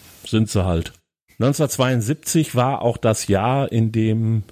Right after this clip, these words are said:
die nasa sehr harte Budgetkürzungen hinnehmen musste.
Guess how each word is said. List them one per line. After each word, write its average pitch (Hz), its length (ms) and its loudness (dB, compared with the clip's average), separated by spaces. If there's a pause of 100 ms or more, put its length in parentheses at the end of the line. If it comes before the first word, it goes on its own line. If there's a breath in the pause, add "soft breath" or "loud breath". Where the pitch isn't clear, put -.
(360 soft breath)
die 98 120 0
nasa 107 500 0
sehr 95 560 -2
harte 104 440 0
Budgetkürzungen 127 1120 0
hinnehmen 131 460 0
musste. 139 540 0